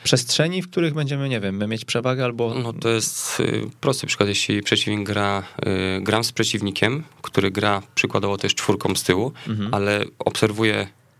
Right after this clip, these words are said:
Speaker 2: najczęściej obserwuję trzy, czasami cztery mecze, ale trzy mecze i przykładowo się tak trafi, że ten przeciwnik gra, y, ja też gram czwórką akurat z tyłu, obrońcami, ale przykładowo ten przeciwnik grał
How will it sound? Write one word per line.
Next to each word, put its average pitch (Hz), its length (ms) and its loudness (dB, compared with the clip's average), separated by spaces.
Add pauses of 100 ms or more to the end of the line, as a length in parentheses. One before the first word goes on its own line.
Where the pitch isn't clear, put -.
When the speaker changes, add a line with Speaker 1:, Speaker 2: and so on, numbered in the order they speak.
(260)
Speaker 2:
najczęściej 113 380 2
obserwuję 110 380 0
trzy, - 260 0
czasami 101 360 0
cztery 104 280 2
mecze, 92 340 0 (160)
ale 101 260 4
trzy - 200 2
mecze 101 360 2
i 110 120 -4
przykładowo 113 440 2
się - 140 -2
tak 107 160 0
trafi, 113 220 0
że 104 100 -2
ten 101 120 2
przeciwnik 101 420 0
gra, 101 260 2 (520)
y, 98 80 4
ja 113 120 4
też 104 160 -2
gram 92 160 0
czwórką 92 380 0
akurat 90 260 -2
z - 60 -2
tyłu, 123 240 2
obrońcami, 98 580 -2
ale 104 200 -4 (220)
przykładowo 107 360 2
ten 104 120 0
przeciwnik 110 340 0
grał 104 240 0